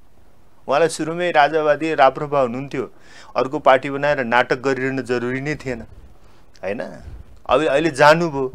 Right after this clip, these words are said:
साथीभाइहरूलाई अलपत्र छोड्नुभयो, अरूले गरिरहेका प्रयत्नहरूलाई पनि तपाईँको चाहिँ ब्याजेत गरिदिने अथवा त्यसको विश्वसनीयता घटाइदिने गर्नुभयो। त्यस्तै डाक्टर भट्टराईले पनि कि त तपाईँको माओवादी छोड्ने हुन्थेन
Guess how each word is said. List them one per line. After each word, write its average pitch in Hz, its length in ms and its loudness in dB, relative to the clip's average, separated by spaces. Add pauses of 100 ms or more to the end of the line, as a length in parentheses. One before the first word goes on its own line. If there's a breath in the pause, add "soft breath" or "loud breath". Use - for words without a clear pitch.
साथीभाइहरूलाई 135 640 0
अलपत्र 139 440 -2
छोड्नुभयो, 123 540 -8 (460 soft breath)
अरूले 185 300 8
गरिरहेका 165 400 4
प्रयत्नहरूलाई 156 800 0
पनि 160 220 -12
तपाईँको 139 440 -10
चाहिँ 147 260 -10
ब्याजेत 135 480 0
गरिदिने 131 480 -4
अथवा 127 340 -4 (420 soft breath)
त्यसको 131 260 -4
विश्वसनीयता 139 800 -2
घटाइदिने 123 580 -2
गर्नुभयो। 113 560 -8 (560 soft breath)
त्यस्तै 190 260 0
डाक्टर 175 340 4
भट्टराईले 175 540 2
पनि 196 200 -4
कि 180 220 -12
त 170 80 -8
तपाईँको 170 580 -2
माओवादी 156 500 2
छोड्ने 135 340 -4
हुन्थेन 127 440 -8